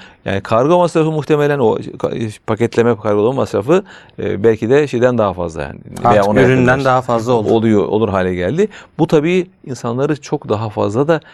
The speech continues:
Speaker 1: e, kullanma ve tüketmede israfa doğru alıştırdı, doğallaştırdı yani. Yani şimdi bir şey geliyor, e, bir şey istiyorsun, e,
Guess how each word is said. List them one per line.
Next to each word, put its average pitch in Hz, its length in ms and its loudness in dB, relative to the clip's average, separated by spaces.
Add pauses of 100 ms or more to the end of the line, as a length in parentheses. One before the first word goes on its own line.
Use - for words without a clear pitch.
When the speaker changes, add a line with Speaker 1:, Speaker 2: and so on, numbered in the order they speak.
(200)
Speaker 1:
e, 92 140 -8 (100)
kullanma 104 640 0
ve 120 80 2
tüketmede 101 520 -4
israfa 98 420 0
doğru 95 300 -2 (460)
alıştırdı, 120 1080 0 (260)
doğallaştırdı 110 880 -2
yani. 90 320 -2 (380)
Yani 95 120 -6
şimdi 131 220 -2
bir 135 40 0
şey 143 300 2
geliyor, 90 540 -2
e, - 240 -10
bir 107 40 -6
şey 143 160 4
istiyorsun, 180 520 -2 (380)
e, 110 100 -6